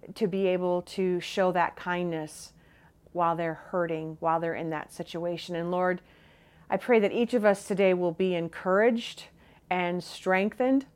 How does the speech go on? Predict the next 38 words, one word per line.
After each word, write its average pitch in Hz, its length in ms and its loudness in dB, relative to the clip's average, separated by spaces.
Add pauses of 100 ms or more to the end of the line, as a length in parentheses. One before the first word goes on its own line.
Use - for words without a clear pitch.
(920)
Lord, 208 280 4
forgive 208 400 2
us 233 160 4
for 226 120 0
the 196 120 2
times 190 380 0
that 196 120 0
we 196 140 2
looked 180 260 -2
the 180 140 4
other 165 180 2
way. 160 320 -4 (560)
Forgive 208 380 4
us 214 160 6
for 196 140 -2
the 190 100 0
times 185 480 0
that 180 180 2
we 196 200 2
were 190 160 2
the 175 100 0
priest - 580 0 (300)
and 185 180 2
the 180 80 2
Levite 175 640 4
in 175 200 -2
this 170 180 -2
story. - 640 0 (320)
Help 214 580 6
us 180 380 2
to 190 280 -4
be 175 180 -2
more 160 260 -2
like 151 300 -2
you. 143 260 -8 (640)
Help 208 540 8
us 165 500 0 (340)
to 180 280 0